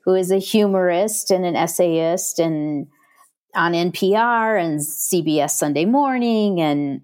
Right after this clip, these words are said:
he's been around for a long time. Um, I had never read any of his writing, and so Christopher had, and we had been talking about it, and I said, "Well, I, I'm really curious, so let's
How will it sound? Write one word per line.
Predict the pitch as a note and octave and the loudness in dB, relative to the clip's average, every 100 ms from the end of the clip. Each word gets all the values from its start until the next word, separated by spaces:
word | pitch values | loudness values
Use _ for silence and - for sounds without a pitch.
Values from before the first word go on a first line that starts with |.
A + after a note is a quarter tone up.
| - | -6
he's | A3 G#3+ G#3 | 0 2 2
been | A#3 B3 | 2 2
around | A3+ G3+ G3+ | 2 2 0
for | G3+ | 0
a | F3+ | 0
long | D#3+ D3+ F3 G#3 | 2 0 0 -2
time. | - B2+ A#2 B2+ F#3 _ _ _ _ - | -4 -6 -4 -6 -10 _ _ _ _ -4
Um, | F#3 F3 F3 E3+ - | 0 2 2 -2 -4
I | G#3 C4 D4+ | 0 2 2
had | D4 C4 F#3+ | 0 -2 0
never | A3 A3 A3 A#3 A3+ A3+ A3 - | 0 0 0 -2 -2 -2 -4 -8
read | F3+ F3+ G3 G#3 G3+ | -2 0 2 2 0
any | F#3+ A3 A#3 | 0 2 2
of | A3+ | 2
his | B3 B3+ A#3+ A3+ A3 | 2 2 0 -2 -2
writing, | G#3 A3+ A#3 B3+ C#4 E4+ - | 0 0 2 0 0 -2 -2
and | G3 G3+ F#3 | 0 0 0
so | - G#3+ G3+ F#3+ F#3 F3+ - _ - | 0 2 2 2 0 -2 -6 _ -4
Christopher | A#3 A3+ A3 - E3+ | -2 0 -2 0 0
had, | F3+ D3+ E3 A#3 A3 | 2 2 2 0 0
and | F#3 F3+ | 0 2
we | F3+ G3 | 2 2
had | E3+ | 2
been | F#3 | -2
talking | F3+ F3 F#3 G3+ | 0 -2 -2 -2
about | G3 F#3+ G3 | 0 0 0
it, | G#3 | 0
and | |
I | F#3 | -2
said, | F#3 - | -2 0
"Well, | B3 C4 - - | 0 -2 -4 0
I, | B3+ - | 0 0
I'm | A3+ B3+ | -2 0
really | B3+ D4+ D4 | 0 0 -2
curious, | D4 A3+ G3+ F3 D3+ D#3+ - - _ _ _ - | -2 -2 0 0 0 -2 -8 -10 _ _ _ -6
so | - | 0
let's | G#3+ A3 A3 | 2 2 0